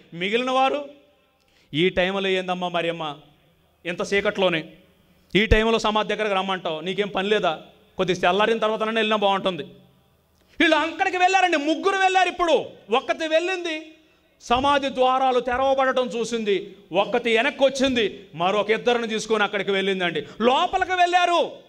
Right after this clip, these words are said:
అక్కడికి వెళ్ళి పేతురు లోపలికి వెళ్ళి చూశాడు. ఏమీ కనబడలేదు అతనికి, అతనికి ఏమీ అర్థం కాలేదు. ఏం జరిగిందో అనుకున్నారు. అందరూ కూడా,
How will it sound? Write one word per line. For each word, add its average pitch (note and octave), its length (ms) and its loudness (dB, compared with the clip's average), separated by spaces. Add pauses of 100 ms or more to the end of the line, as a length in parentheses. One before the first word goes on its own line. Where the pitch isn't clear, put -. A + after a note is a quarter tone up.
(320)
అక్కడికి F3+ 280 -6
వెళ్ళి G#3 580 -2 (380)
పేతురు A#3+ 320 4
లోపలికి B3+ 440 2
వెళ్ళి B3 180 6 (100)
చూశాడు. A3 480 0 (200)
ఏమీ G#3 460 0
కనబడలేదు F3+ 580 0
అతనికి, E3 500 -6 (680)
అతనికి D4 300 2
ఏమీ E4+ 240 2
అర్థం E4+ 280 -2
కాలేదు. D#4+ 600 0 (320)
ఏం G3+ 240 0
జరిగిందో C4+ 420 0
అనుకున్నారు. B3+ 680 2 (300)
అందరూ G#3+ 540 -2
కూడా, F#3 360 0